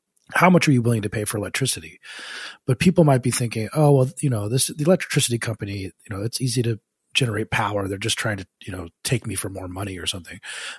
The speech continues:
But if you were put into a situation and you didn't have electricity for a while and you said, "How much is refrigeration worth to you?" I think it's worth a lot.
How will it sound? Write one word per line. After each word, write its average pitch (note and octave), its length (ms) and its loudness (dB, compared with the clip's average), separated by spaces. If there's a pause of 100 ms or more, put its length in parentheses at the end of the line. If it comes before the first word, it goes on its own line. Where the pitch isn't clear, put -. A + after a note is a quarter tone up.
But C#3+ 120 8
if C3+ 100 4
you E3+ 100 8
were E3 80 10
put F3 200 8
into C3+ 160 6
a A#2+ 40 4
situation A2 840 2 (500)
and G#2+ 160 0
you A2 220 -4
didn't D3 240 6
have B2+ 240 2
electricity G#2+ 560 0
for A2 160 -4
a G2+ 60 -2
while G#2 360 0
and F#2+ 100 -6
you G2 60 -4
said, G2 160 0
"How C#3+ 180 4
much C3+ 200 2
is G#2+ 120 -2
refrigeration G#2 720 -2
worth G2+ 340 -6
to F#2+ 100 -6
you?" F#2 320 -8 (600)
I - 60 -12
think A#3 100 2
it's A3+ 140 8
worth B2 220 4
a G2 60 -2
lot. - 380 0